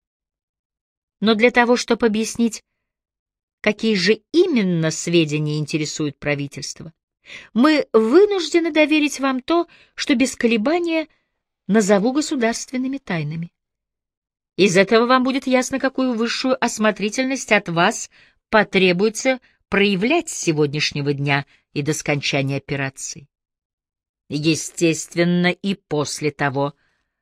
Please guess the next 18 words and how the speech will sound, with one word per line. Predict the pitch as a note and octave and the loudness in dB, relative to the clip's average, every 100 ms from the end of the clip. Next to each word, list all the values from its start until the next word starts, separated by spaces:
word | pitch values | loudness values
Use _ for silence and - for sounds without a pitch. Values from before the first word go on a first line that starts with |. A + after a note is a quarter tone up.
| _ _ - | _ _ -16
К | - | -4
тому, | B3 A3 A#3 E4+ G4+ D4+ | 2 4 4 2 0 -2
надеюсь, | D4+ D4 A3 E4+ F4 - - - | -2 0 4 4 4 -2 -8 -8
точно | - D4 - C#4+ | -4 -2 -2 -4
выразиться | C4 C#4 C#4 D#4+ - D#4 | -2 -2 -2 -6 -2 0
вам | C#4 C#4 | 0 -2
подведёт | D4+ B3+ B3+ C#4+ A#3+ | -6 -2 -2 -2 0
забота | G#3+ G#3+ A3 C4 D4+ | 2 2 2 0 -2
о | - C#4 | -2 -6
самосохранении. | - D4 C#4+ C4+ C#4+ - C4+ G#3+ C3 B2 B2+ C#3 - _ _ _ _ _ _ _ _ _ _ _ - | -4 -6 -6 -8 -10 -6 -4 -4 -6 -8 -8 -8 -12 _ _ _ _ _ _ _ _ _ _ _ -4
А | E3 D3+ | 0 0
мы | D3+ D3 - | 0 -4 -2
о | D3+ | -2
вашей-то | C#3 D3 - G#3 - C4 C#4 C#4 | 0 -2 -4 -8 -6 -6 -6 -6
безопасности, | D4 C#4 A3+ - A#3+ - C#4+ - - C#4 _ _ _ _ _ _ | -8 -4 -6 -4 -8 -8 -12 -12 -10 -10 _ _ _ _ _ _
естественно, | E3+ G3+ A#3 - - B3+ - - F4+ D#4 E3 - _ _ _ _ _ | -2 0 0 -4 0 0 0 -6 -6 -2 -4 -6 _ _ _ _ _
всемерно | - - A3 F#3+ B3+ D4 D#4+ | -12 2 4 6 2 0 -4
заботимся. | D4 D4+ A3+ - C3 - - | 0 0 0 -2 -8 -10 -12